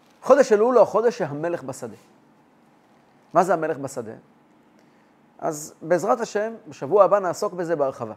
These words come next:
בשאלה מה זה המלך בשדה. אבל כבר עכשיו אני רוצה בקיצור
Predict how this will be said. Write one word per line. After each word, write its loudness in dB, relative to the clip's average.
בשאלה -4
מה -4
זה -8
המלך -10
בשדה. -16
אבל 0
כבר 0
עכשיו 2
אני -4
רוצה 0
בקיצור -4